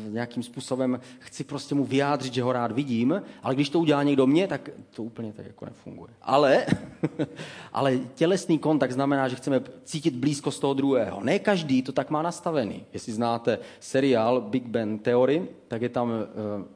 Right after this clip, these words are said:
hrdina, který se jmenuje Sheldon, a ten vždycky, když se mají obejmout, tak hledá místo nejmenšího kontaktu. <laughs> Snaží se odstoupit od toho druhého,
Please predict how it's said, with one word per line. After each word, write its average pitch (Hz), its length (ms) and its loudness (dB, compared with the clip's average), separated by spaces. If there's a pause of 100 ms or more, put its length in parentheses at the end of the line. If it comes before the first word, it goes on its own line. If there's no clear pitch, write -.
(120)
hrdina, 127 340 0
který 113 200 -2
se 127 120 -6
jmenuje 117 160 -2
Sheldon, 147 520 0 (340)
a - 80 -12
ten 151 200 2
vždycky, 135 520 -2
když 151 200 -2
se 170 120 0
mají 151 260 2
obejmout, 156 760 4 (180)
tak - 360 -2
hledá 139 600 4
místo 143 400 2
nejmenšího 135 560 2
kontaktu. 139 540 -2 (340)
<laughs> - 1120 -12
Snaží 127 280 -4
se 123 140 -4
odstoupit - 680 -2
od - 180 -8
toho 117 120 -2
druhého, 104 520 -4